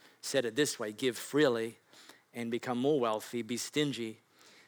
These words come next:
and lose everything." Jesus said, "Seek first the kingdom of God and his righteousness,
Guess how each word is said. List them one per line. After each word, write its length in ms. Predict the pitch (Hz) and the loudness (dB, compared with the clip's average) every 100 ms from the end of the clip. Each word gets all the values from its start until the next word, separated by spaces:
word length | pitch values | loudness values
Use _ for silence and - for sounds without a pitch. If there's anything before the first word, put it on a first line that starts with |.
| _ 127 | _ -8
and 160 | 123 | -2
lose 240 | 127 131 123 | 0 2 4
everything." 500 | 139 123 - 110 117 | 4 2 -4 -8 0
Jesus 380 | 143 151 113 | 4 4 0
said, 280 | 107 123 117 | -2 0 0
"Seek 360 | - - 151 147 | -2 0 0 0
first 420 | - 139 131 - | 0 2 2 -2
the 60 | 123 | -8
kingdom 360 | - 139 127 | -4 -4 -4
of 120 | 117 - | -6 0
God 240 | 135 127 | 2 2
and 100 | 117 | 0
his 260 | 135 175 120 | 0 0 0
righteousness, 880 | 113 101 - 110 - 113 127 - | -2 -2 -10 -10 -10 -8 -6 -8